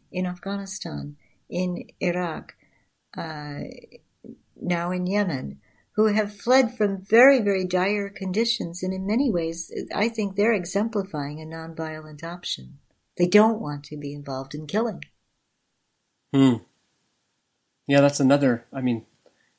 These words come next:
Speaker 2: that's not typically how I think about, I, I think of refugees as people that don't want to be involved in getting killed. But yeah,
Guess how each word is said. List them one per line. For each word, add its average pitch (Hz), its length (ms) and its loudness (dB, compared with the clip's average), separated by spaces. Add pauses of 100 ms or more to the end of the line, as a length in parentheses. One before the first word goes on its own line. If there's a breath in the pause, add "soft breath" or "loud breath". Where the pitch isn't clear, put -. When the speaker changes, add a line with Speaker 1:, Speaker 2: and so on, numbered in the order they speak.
(120)
Speaker 2:
that's - 200 -2
not 131 220 4
typically 139 400 -2
how 127 160 2
I 123 60 4
think 135 260 -2
about, 120 320 -2
I, 147 200 4
I 156 80 8
think 175 180 4
of 151 80 6
refugees 147 440 8
as 127 80 4
people 151 260 0
that 131 140 2
don't 143 160 4
want 135 180 8
to 131 120 2 (240 loud breath)
be 147 140 6
involved 139 440 10
in 120 100 8
getting 127 260 4
killed. 135 500 0 (220)
But 120 260 -2 (380)
yeah, 123 280 2